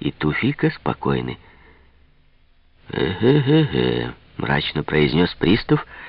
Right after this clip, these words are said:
Федор Степанович Амбреев и, присвистнув чуть, ткнул вилкой в соленый гриб. «Вот парочка-то», шепнул старшина отцу Ипату. «Даже не поймешь,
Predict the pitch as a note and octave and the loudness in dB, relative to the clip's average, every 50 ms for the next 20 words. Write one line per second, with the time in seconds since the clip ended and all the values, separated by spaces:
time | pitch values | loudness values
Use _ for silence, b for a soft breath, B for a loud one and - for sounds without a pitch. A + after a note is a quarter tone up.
0 | B B - - - F2 C3 D3+ D3+ D#3+ D#3 - - - - - - - D#2+ F#2+ | B B -2 2 6 8 8 8 8 6 0 0 -6 -6 -4 -4 -2 2 2 4
1 | A#2+ C3 C3 - - - - - - - G2+ F2 E2 D2+ C#2 C2+ C2+ D2 E2+ F2+ | 4 4 2 -2 -6 -6 -4 0 2 4 4 4 4 2 0 0 2 4 6 6
2 | F#2+ G#2+ A#2+ C#3 D3+ D3 - - - B B B B B B B - F2 - - | 6 6 6 4 2 0 -4 -10 -16 B B B B B B B -2 -2 0 0
3 | - - D2+ - - - - G2+ C3 - - D#3+ D3+ - - - - C#3+ D3+ - | 0 0 0 0 0 2 4 4 4 4 4 2 2 2 2 4 4 4 4 4
4 | - B B B B - - - F2 G2 G#2+ G2+ F2 C#2+ C2+ E2 G#2+ C#3 D3 - | -2 B B B B -10 -4 2 4 6 8 6 6 4 4 6 8 8 6 6
5 | - E3 F3 F3 F3+ - - - - - - - - - B2 A#2+ B2 C3+ E2 A#2 | 2 0 0 0 -2 -4 -8 -18 -20 -16 -12 -6 -2 -2 0 0 0 0 0 0
6 | D3 D#3 C3+ - - - B1 - - - - - - - - - - - _ _ | 0 0 0 0 0 -2 -2 -4 -6 -10 -18 -18 -18 -20 -20 -20 -20 -20 _ _
7 | _ _ _ _ _ _ _ _ _ _ _ _ _ _ _ _ _ - - - | _ _ _ _ _ _ _ _ _ _ _ _ _ _ _ _ _ -16 -14 -8
8 | - A#2 D#3 - - - - - - F#3 G#3+ - - - - - - - - - | -4 -4 -4 -4 -4 -6 0 2 4 4 4 2 0 -4 -4 -4 -4 -4 0 2
9 | - - - - - - - - - - - - - - - - - - - - | 4 6 6 6 6 6 4 0 -2 -6 -10 -14 -18 -16 -8 -4 -2 0 0 0
10 | - D#2+ E2 E2 F2 F2 - - - - E2+ D#2 - - D2 C#2 D2+ F#2 A#2+ C3 | 0 2 4 4 4 2 0 -2 0 0 2 2 2 2 2 2 2 2 2 0
11 | - - - _ - - - - G2 - - - - - F2+ F2+ F#2+ - - D2+ | -4 -10 -20 _ -20 -14 -6 -4 -4 -2 -4 -4 0 2 4 4 4 2 2 2
12 | D2+ C#2+ C2+ - - C#2+ - - _ _ _ _ _ _ _ _ _ _ _ _ | 2 2 2 0 -6 -8 -10 -10 _ _ _ _ _ _ _ _ _ _ _ _
13 | _ _ _ _ - - - C2+ D2 D2+ - D2+ D#2 D2+ D2 D2+ D2+ D2 C#2 C2 | _ _ _ _ -14 -8 -4 -2 -2 0 0 0 -2 -2 -2 -2 -2 -2 0 0
14 | C#2 D#2+ E2 D#2+ - - - | 0 0 2 2 0 -2 -4